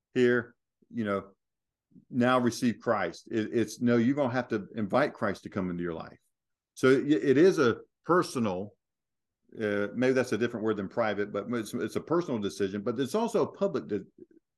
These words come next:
thing. Um, it's not something that we hide behind, but every person that Jesus called, he called publicly. And so there is a public element about this. Um,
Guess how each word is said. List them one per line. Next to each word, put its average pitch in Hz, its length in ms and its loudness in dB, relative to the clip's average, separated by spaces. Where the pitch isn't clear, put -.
thing. 98 300 -6
Um, 101 720 -2
it's 117 140 -6
not 147 180 -2
something 135 260 -6
that 117 120 -2
we 113 100 2
hide 123 300 -2
behind, 117 500 -2
but 110 200 0
every 165 240 4
person 165 340 0
that 120 160 -2
Jesus 135 380 -2
called, 139 400 -2
he 127 80 -2
called 120 400 -4
publicly. 147 480 -6
And 107 380 -2
so 127 140 0
there 131 200 4
is 175 100 2
a 156 60 0
public 160 400 -2
element 92 340 -2
about 90 260 -10
this. - 320 -10
Um, 101 680 -2